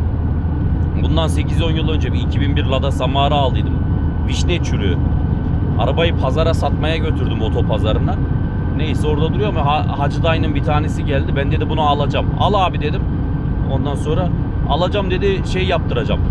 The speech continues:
En-, enjektör üstü, enjeksiyon sistemden karbüratörlü sisteme çevireceğim arabayı," dedi.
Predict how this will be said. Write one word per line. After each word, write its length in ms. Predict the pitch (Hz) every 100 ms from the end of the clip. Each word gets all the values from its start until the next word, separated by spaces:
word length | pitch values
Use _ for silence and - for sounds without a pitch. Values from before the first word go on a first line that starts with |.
| - - - -
En-, 1120 | 139 - - - - - - - - - 139
enjektör 420 | 143 156 127 190
üstü, 180 | - 147
enjeksiyon 480 | 147 139 - 196 190
sistemden 540 | - - 196 185 -
karbüratörlü 600 | - 156 165 175 190 185
sisteme 400 | - - 175 170
çevireceğim 540 | - 156 127 117 110 101
arabayı," 380 | 101 95 95
dedi. 220 | 95 101